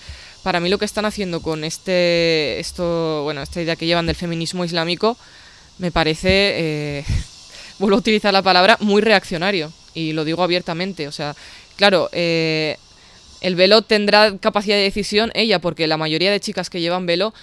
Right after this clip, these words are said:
no les dejan elegir llevar velo o no. Y además que esta chica, eh, pues, mm, tiene relación con representantes de la Iglesia Islámica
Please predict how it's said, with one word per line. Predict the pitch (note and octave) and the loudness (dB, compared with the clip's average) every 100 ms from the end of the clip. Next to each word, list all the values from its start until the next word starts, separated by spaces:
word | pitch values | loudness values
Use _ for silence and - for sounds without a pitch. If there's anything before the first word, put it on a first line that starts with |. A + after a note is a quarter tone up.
| - | -14
no | F3+ F#3+ | -4 0
les | A3+ F3 | 0 -2
dejan | F3 F3+ | -4 -4
elegir | E3+ D#3+ F3 D#3+ | -6 -6 -6 -4
llevar | D#3+ D#3 D3 | -2 -4 -2
velo | D#3 C#3 | -4 -4
o | |
no. | C#3 C#3+ _ _ _ _ _ _ - - | -10 -14 _ _ _ _ _ _ -16 -4
Y | |
además | E3+ E3 F3+ | -4 -2 -4
que | - | -6
esta | F3+ G3 | -8 -8
chica, | - F3+ G3+ A#3+ - - - - | -8 -2 -2 -2 -10 -14 -20 -14
eh, | E3+ D#3+ D#3 D#3 D3+ C3+ - _ _ - | -8 -4 -4 -4 -4 -6 -10 _ _ -14
pues, | - D3+ - | -10 -8 -8
mm, | - D#3+ D3+ D3 C#3+ | -8 -10 -8 -8 -10
tiene | - D#3+ D#3+ | -6 -4 -4
relación | E3 E3 F3 | -6 -6 -6
con | F3 G3+ | -4 -4
representantes | E3 D#3+ E3 D#3+ D3+ F3+ | -4 -6 -10 -8 -8 -8
de | F3+ | -4
la | F3 | -4
Iglesia | E3 D#3 D#3+ F3 | -2 -2 -4 -4
Islámica | D#3 D#3 E3 D3+ D#3 D3 | -6 -6 -6 -6 -6 -6